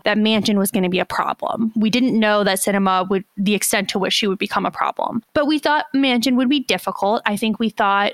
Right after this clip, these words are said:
he was going to need buttering up, some bribes, you know, a lot of jokes about making West Virginia the nicest state in the country, all that kind of stuff. But my God, like, they tried to cater to his every whim. And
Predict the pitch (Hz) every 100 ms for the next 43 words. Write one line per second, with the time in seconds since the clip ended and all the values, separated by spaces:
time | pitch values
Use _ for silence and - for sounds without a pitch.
0 | - - 233 220 202 196 - 208 202 196
1 | 220 196 196 190 196 196 220 - _ -
2 | 190 202 202 196 185 175 214 - - 196
3 | 185 175 180 208 214 185 175 185 185 185
4 | 180 185 - 185 180 180 190 185 180 -
5 | 190 180 175 185 185 185 190 196 - -
6 | 185 190 196 - 196 208 196 - - -
7 | 220 220 - - 226 _ - 403 262 -
8 | - - 311 320 240 330 370 226 160 226
9 | 262 262 - 254 339 359 349 - 311 285
10 | - 240 226 - 294 285 240 220 - 277
11 | 226 226 214 233 214 220 185 - 185 277
12 | 339 185 - - 254 - 254 233 226 226